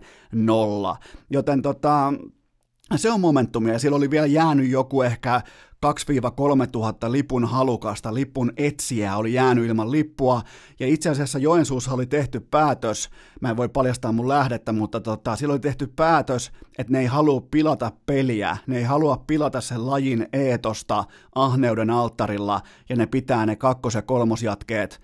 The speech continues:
auki, ja sinnehän olisi saanut siis vaikka minkä näköistä katsomaa rakennettua. Sinne olisi voinut pumpata vaikka seitsemäntuhatta ihmistä. Tulijoita olisi riittänyt.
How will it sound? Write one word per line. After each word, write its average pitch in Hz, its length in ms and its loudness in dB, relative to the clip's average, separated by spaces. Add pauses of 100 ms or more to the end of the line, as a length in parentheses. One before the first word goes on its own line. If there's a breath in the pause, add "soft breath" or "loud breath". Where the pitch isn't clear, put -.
(180)
auki, 139 560 2 (380 soft breath)
ja 127 60 -6
sinnehän 131 360 2
olisi 135 200 0
saanut 113 280 0
siis 113 220 -6
vaikka 127 300 -2
minkä 147 280 6
näköistä 117 340 -2
katsomaa 107 460 -2
rakennettua. 104 520 -4
Sinne 131 200 0
olisi 139 120 -2
voinut 147 220 0
pumpata 143 380 -2
vaikka 139 400 0 (440 loud breath)
seitsemäntuhatta 135 920 2
ihmistä. 110 400 -2
Tulijoita 156 480 0
olisi 117 200 -2
riittänyt. 104 440 -4